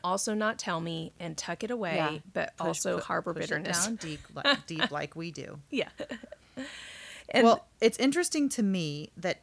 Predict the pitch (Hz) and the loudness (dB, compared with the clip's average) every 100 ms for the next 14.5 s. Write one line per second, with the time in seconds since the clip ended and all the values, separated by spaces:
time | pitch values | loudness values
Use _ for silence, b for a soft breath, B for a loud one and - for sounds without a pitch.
0 | 170 180 - - - - 170 160 165 185 | -2 -2 -2 -8 -8 -4 -2 0 0 0
1 | 180 165 - - 165 147 135 147 185 _ | -4 -6 -8 -8 -6 -6 -6 -6 -8 _
2 | _ _ 240 226 202 208 185 220 _ _ | _ _ -2 0 0 -2 -2 -6 _ _
3 | _ _ _ _ _ _ - 196 - 180 | _ _ _ _ _ _ -12 -8 0 4
4 | 175 175 - _ _ _ _ _ _ - | 4 0 -8 _ _ _ _ _ _ -4
5 | 180 190 220 208 - 196 - 180 175 160 | 4 6 6 4 0 -6 -4 -4 -4 0
6 | 165 160 151 - 160 156 151 151 165 160 | 0 0 -2 -6 -4 -2 -2 -2 -2 -2
7 | 160 156 151 - 143 147 151 143 - - | 0 -2 -4 -6 -6 -6 -8 -10 -14 -16
8 | _ _ _ _ _ - _ _ _ 220 | _ _ _ _ _ -20 _ _ _ 0
9 | 208 277 285 240 196 190 190 208 220 185 | 4 4 4 0 -10 -12 -6 -2 -2 -2
10 | 160 - - _ _ _ _ _ _ _ | -4 -8 -14 _ _ _ _ _ _ _
11 | _ _ _ _ - 254 208 202 190 180 | _ _ _ _ -12 -4 0 0 0 -2
12 | 175 180 180 165 151 160 - - 214 196 | -2 -4 -2 -2 -2 -4 -6 -2 0 2
13 | 220 214 202 226 - 220 196 196 214 196 | 2 2 0 -4 0 -2 0 -4 -4 -6
14 | 180 - 202 233 247 | -8 -6 0 2 2